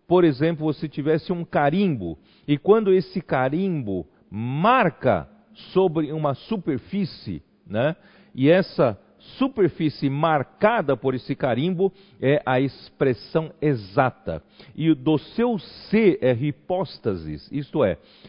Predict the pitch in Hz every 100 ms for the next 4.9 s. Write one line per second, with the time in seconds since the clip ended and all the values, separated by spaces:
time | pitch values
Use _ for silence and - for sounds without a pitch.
0 | - - 92 117 - - - 208 233 180
1 | - 160 170 143 139 - - 226 190 147
2 | - - 269 226 - - 113 92 95 87
3 | 82 - _ - 175 160 160 214 208 -
4 | 220 247 226 180 151 139 139 - 156